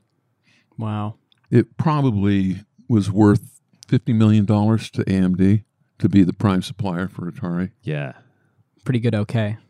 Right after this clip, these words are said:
Speaker 2: Very good okay.
Speaker 1: So
Speaker 2: And
Speaker 1: then
Speaker 2: we've been good friends since. Good guy.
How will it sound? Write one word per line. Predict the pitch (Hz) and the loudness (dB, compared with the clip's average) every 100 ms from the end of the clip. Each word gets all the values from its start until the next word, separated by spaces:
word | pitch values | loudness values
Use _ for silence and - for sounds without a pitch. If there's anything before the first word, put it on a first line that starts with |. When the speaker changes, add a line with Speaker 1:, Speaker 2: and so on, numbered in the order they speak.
| _ | _
Speaker 2:
Very | - 98 104 | 0 2 4
good | 98 95 | 2 0
okay. | 90 - 90 82 80 _ _ _ _ _ - | -2 -4 -6 -6 -14 _ _ _ _ _ -4
Speaker 1:
So | 127 | 2
Speaker 2:
And | 120 | 6
Speaker 1:
then | 123 | 6
Speaker 2:
we've | 160 135 | 6 6
been | 127 | 4
good | 104 98 | 4 0
friends | - 92 82 - | 0 0 -2 -6
since. | - - 69 - - - _ _ _ | -14 -14 -14 -20 -20 -20 _ _ _
Good | 104 - | -14 -12
guy. | 104 | -14